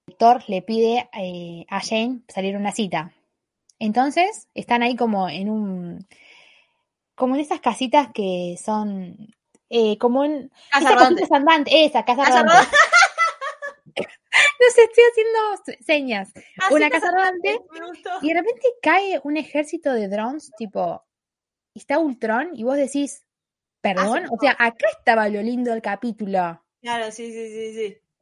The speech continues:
Speaker 1: Pero te,
Speaker 2: Y
Speaker 1: o
Speaker 2: te
Speaker 1: sea, como
Speaker 2: da
Speaker 1: que al capítulo lo vería de vuelta solamente para decir, como que como espectador yo dije, "Ah, termina en que nada, Thor le pide una cita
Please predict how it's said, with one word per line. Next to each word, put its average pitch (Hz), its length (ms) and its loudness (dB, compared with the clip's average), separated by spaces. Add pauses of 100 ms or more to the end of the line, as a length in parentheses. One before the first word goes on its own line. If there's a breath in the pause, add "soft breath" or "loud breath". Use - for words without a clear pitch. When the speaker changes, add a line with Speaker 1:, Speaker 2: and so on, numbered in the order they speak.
(180)
Speaker 1:
Pero 240 220 2
te, 233 100 -4
Speaker 2:
Y - 60 -6
Speaker 1:
o 240 60 -6
Speaker 2:
te 214 60 -4
Speaker 1:
sea, 247 100 0
como 220 200 4
Speaker 2:
da - 20 4
Speaker 1:
que 240 180 0
al 220 100 -6
capítulo 302 560 -4
lo 254 120 0
vería 254 240 0
de 269 80 0
vuelta 285 260 -2
solamente 254 460 -8
para 196 160 -6
decir, 226 500 -8
como 196 220 -6
que 185 140 -8 (200)
como 214 160 -6
espectador 208 540 -4
yo 233 120 -4
dije, 214 300 -6
"Ah, 208 220 -8
termina 226 380 -6
en 196 140 -8
que 175 200 -10
nada, 175 320 -8
Thor 190 160 -6
le 180 120 -6
pide 180 160 -6
una 170 180 -8
cita 180 540 -8